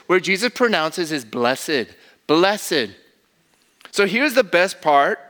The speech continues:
about the sermons of Jesus. Jesus pronounces and he offers blessings before you obey his sermon.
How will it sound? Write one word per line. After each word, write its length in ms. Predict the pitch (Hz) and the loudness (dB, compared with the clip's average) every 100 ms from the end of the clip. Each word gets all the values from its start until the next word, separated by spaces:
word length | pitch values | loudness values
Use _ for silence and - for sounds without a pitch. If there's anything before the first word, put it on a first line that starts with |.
| _ | _
about 340 | 156 165 151 - | -2 2 0 0
the 80 | 185 | -4
sermons 400 | 170 147 160 185 | 0 0 0 -2
of 80 | |
Jesus. 600 | 180 220 170 107 - - - _ _ _ _ _ _ _ _ _ _ _ - | 2 2 2 -2 -6 -10 -16 _ _ _ _ _ _ _ _ _ _ _ -6
Jesus 800 | 185 226 262 311 320 - - - _ _ _ _ - | 0 2 2 0 -2 -6 -12 -18 _ _ _ _ -8
pronounces 1080 | - 220 190 180 202 - 254 320 302 - - _ _ _ - | -2 0 0 -2 -6 -2 0 0 -2 -8 -14 _ _ _ -2
and 160 | 180 196 | 0 2
he 220 | 208 - | -2 -2
offers 540 | 175 202 233 262 262 220 | 2 2 2 0 -2 -2
blessings 1000 | 135 151 147 156 214 254 302 285 - - _ _ _ _ _ _ - | -4 2 2 0 -2 -2 -2 -6 -10 -18 _ _ _ _ _ _ -4
before 720 | 185 190 - 208 226 247 262 | -2 -2 2 4 6 6 4
you 280 | 208 226 240 | 2 0 2
obey 440 | 214 214 180 175 | 2 2 4 2
his 180 | 175 180 | 0 -2
sermon. 440 | - 185 175 131 | -2 -2 -2 -4